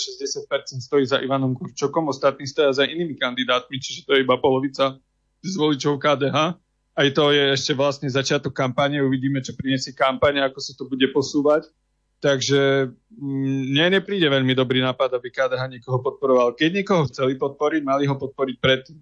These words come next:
A teraz podporovať, viete to, že niekomu dáte podporu, to aj znamená, že mali by ste mu dať možno nejaké peniaze na kampaň, mali by ste sa ho zastávať, nech on tvrdí čokoľvek. A teraz, keď pán Dubovský bude, e,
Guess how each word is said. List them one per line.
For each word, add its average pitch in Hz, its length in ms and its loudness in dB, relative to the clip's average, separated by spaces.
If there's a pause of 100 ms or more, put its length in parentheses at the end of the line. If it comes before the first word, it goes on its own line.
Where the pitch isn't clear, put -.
A 123 160 -14
teraz 143 320 2
podporovať, 139 480 2
viete 160 240 0
to, 147 160 0 (240)
že 131 160 -2
niekomu 156 320 2
dáte 156 320 0
podporu, 156 400 -2
to 165 80 -4
aj 139 160 -2
znamená, 151 480 -4
že 139 80 -8
mali 135 240 0
by 135 80 -16
ste 139 240 -12
mu 135 80 -10
dať 135 240 4
možno 123 160 -8
nejaké 135 320 -6
peniaze 160 400 -2
na 127 80 -12
kampaň, 131 400 -2
mali 127 240 0
by 131 80 -8
ste - 160 -10
sa 131 320 0 (280)
ho 143 80 4
zastávať, 143 640 2
nech 139 160 -8
on 151 160 -8
tvrdí 139 320 -2
čokoľvek. 139 480 0
A 135 80 -2
teraz, 135 320 0
keď 131 160 -10
pán 143 240 0
Dubovský 139 560 0
bude, 131 320 2
e, 123 40 -6